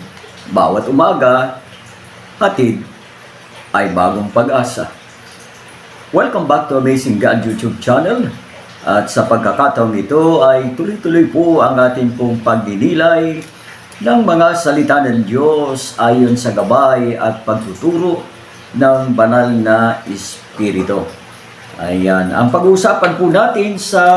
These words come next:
pagkakataong ito ay, ah, ito po ay, ah, mayroong kinalaman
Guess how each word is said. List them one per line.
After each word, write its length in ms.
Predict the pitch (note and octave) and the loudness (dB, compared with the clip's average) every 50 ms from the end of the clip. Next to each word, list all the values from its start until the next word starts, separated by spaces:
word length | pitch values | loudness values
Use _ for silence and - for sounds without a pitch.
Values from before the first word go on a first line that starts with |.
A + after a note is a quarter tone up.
| F3+ F3+ F3 E3+ E3 E3 D#3+ D#3 - | 4 4 4 4 4 4 4 2 0
pagkakataong 720 | - C3+ C3 B2+ C3 A#2+ - E3 E3 - D3 C#3+ C#3 C3+ | -2 -2 0 0 0 2 2 2 2 2 0 0 0 0
ito 480 | B2+ B2+ - - E3+ C#3 B2+ B2+ C3 B2 | 0 -2 0 2 2 2 4 2 2 0
ay, 400 | - A2 B2 B2+ B2+ B2 B2+ B2 B2+ B2 | 0 2 2 4 4 2 2 2 2 2
ah, 400 | A#2+ A#2+ A#2+ A#2 A2 - - - - - - - - - - - - - - - - - - - | 2 2 2 0 0 -2 -6 -12 -18 -20 -20 -20 -20 -20 -20 -20 -20 -20 -20 -20 -20 -20 -8 -4
ito 160 | - D3+ B2 | -2 -2 0
po 160 | - E3+ D#3+ | 2 2 4
ay, 240 | D3+ D3 D3+ D#3 D3+ | 4 4 2 2 2
ah, 240 | D3 C#3+ C#3+ C#3+ C#3 | 4 4 4 4 4
mayroong 880 | C3 B2+ D#3 E3 D#3 D3+ D3 D3+ D3 - - F#3 F3+ F3 D#3+ D3 C#3 | 2 2 2 4 4 2 2 0 -2 0 2 2 4 4 2 2 0
kinalaman 880 | - D3 C#3 C#3 C3+ C3+ C#3+ F3 F3 F3 C#3+ B2 A#2+ A#2 A#2+ A#2+ B2 | 0 2 2 4 4 4 4 2 0 0 0 -2 -2 0 0 0 0